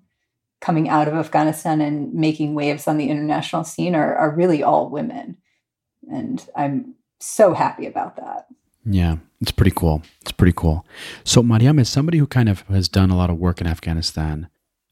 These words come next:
Speaker 2: who has access to a lot of what Afghanistan has to offer, and as somebody who's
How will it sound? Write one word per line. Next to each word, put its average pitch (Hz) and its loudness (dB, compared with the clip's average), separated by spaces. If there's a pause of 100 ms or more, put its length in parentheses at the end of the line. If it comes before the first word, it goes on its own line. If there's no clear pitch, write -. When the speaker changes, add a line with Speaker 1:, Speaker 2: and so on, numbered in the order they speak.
Speaker 2:
who 107 4
has 95 4
access 104 -2
to - -4
a 85 0
lot 92 2
of 90 0
what 87 0
Afghanistan 85 -2
has 80 -2
to - -12
offer, 82 -2
and 90 -2
as 90 -2
somebody 101 4
who's 90 2